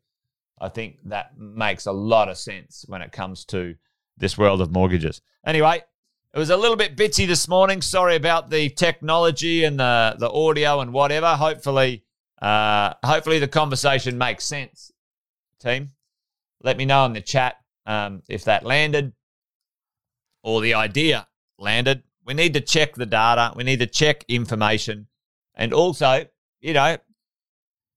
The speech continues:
you check in on your situation. Can you, can you handle a bit of an increase? Have you got your buffer in place? You know, do you have access to your equity? Are you, have you made sure you've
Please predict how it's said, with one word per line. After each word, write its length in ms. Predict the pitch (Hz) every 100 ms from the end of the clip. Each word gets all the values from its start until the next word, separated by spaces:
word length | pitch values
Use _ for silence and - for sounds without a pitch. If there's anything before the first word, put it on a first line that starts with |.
| _ _ _ _ _
you 160 | - 147
check 300 | - 160 -
in 140 | 160
on 180 | 151 151
your 400 | 156 185 160 117 -
situation. 720 | - 143 139 123 107 - 92
Can 360 | - 143 147 147
you, 420 | 143 139 135 135 _ _
can 260 | - 147 156
you 160 | 151 143
handle 500 | 131 143 151 110 98
a 100 | 110
bit 160 | 104 127
of 60 |
an 60 | 113
increase? 440 | 113 117 110 90 -
Have 200 | 127 131
you 140 | 143
got 340 | 127 156 - _ _
your 140 | 110 104
buffer 360 | 123 127 117
in 220 | 110 117
place? 560 | 113 127 110 73 - -
You 100 | -
know, 160 | 110 107
do 180 | - 131
you 120 | 135
have 220 | 135 139
access 400 | 131 131 - 107
to 120 | - 101
your 100 | -
equity? 420 | 104 - 85 -
Are 80 | 110
you, 160 | 123 123
have 220 | 110 120 117
you 220 | 123 110 _ _ _ _ _
made 320 | 127 135 135
sure 360 | - 147 147 139
you've 240 | 113 95